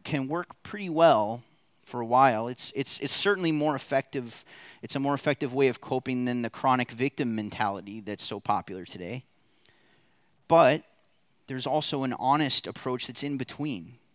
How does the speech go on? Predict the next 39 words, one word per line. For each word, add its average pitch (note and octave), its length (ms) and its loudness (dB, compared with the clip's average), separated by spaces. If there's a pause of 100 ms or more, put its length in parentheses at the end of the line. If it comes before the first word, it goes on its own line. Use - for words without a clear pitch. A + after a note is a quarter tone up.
(200)
You C3 80 -6
don't C3+ 80 -2
have C#3 280 6
to B2 260 -4 (260)
play C3+ 160 4
the B2+ 100 0
victim, C3 600 -4
or, C#3 160 -6
and D#3+ 200 -2
you D#3 60 -2
don't D3 140 0
have C#3+ 200 2
to C3 120 -6
deny B2 480 0
the A2+ 140 -8
reality A#2+ 580 0
either. A2+ 400 -10 (600)
Because D#3 240 0
if F3+ 120 2
we're A3 120 -2
just G#3 340 0 (400)
shoving F#3 580 4
down C3+ 540 6
the A2 80 -4
hurts D#3+ 340 0
we've B2 160 -2
experienced, G#2+ 600 -4
then D3 360 0
you C3+ 80 -10
know C#3 80 -4
what B2+ 120 0
happens. B2 440 2
We A#2+ 120 -6
get C3 160 0
into C3+ 260 -4
our A#2+ 100 -2
middle B2+ 380 0
adult A#2 340 -6
years, G2+ 480 -8